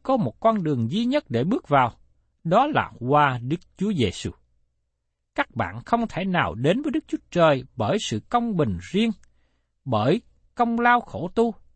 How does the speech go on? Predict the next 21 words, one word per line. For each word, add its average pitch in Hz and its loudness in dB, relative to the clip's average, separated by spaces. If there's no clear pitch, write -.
hay 254 -2
là 139 4
bởi 113 0
việc 151 -2
làm 117 2
nhân 165 -2
đức - -6
của 180 0
mình. 156 -2
Như 196 0
lời 131 0
Chúa 196 0
đã 92 -12
chép - -6
ở - -8
trong 165 -4
sách - -14
Tích 285 -8
đoạn 110 -8
ba, 180 2
câu 220 -2